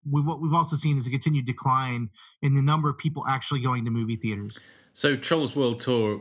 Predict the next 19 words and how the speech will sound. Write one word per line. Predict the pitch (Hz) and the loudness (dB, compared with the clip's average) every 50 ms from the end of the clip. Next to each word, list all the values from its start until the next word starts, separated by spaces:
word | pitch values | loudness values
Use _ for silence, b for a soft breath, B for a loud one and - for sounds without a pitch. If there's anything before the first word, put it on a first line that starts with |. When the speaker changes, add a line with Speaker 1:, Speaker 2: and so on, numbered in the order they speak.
| - | -4
Speaker 2:
was | 120 117 110 107 - - | -2 -2 -2 -2 -4 -6
kind | - - - 127 123 | -6 -2 0 0 0
of | 113 110 | 0 0
a | 104 | 0
big | 101 135 113 104 101 | 0 -2 -2 -2 -4
deal. | - 156 135 101 95 92 | -2 0 0 0 -2 -4
It's | - - - | -6 -10 -4
been | - 127 117 110 107 | -2 0 0 2 0
the | 104 | -2
big | 95 107 117 110 101 - - - - _ | 0 0 0 0 0 -4 -12 -18 -16 _
story, | - - - - - 127 120 120 110 104 101 98 98 - | -8 -6 -6 -2 0 0 2 2 2 2 0 -2 -4 -4
uh, | - 101 104 101 101 101 | -4 -4 -2 -2 -4 -4
i-, | - 98 107 101 87 | -6 -8 -10 -10 -12
in | 90 98 107 107 107 | -10 -6 -4 -2 -2
the | 104 104 | 0 0
entertainment | 107 104 104 - - 120 110 107 98 92 92 | -2 -2 -4 -4 -2 -2 -2 -2 -4 -4 -6
world | 104 95 92 92 92 101 | -6 -4 -4 -4 -4 -4
the | 110 113 | -2 0
last | 110 107 104 101 - - - | 0 0 0 -2 -6 -8 -10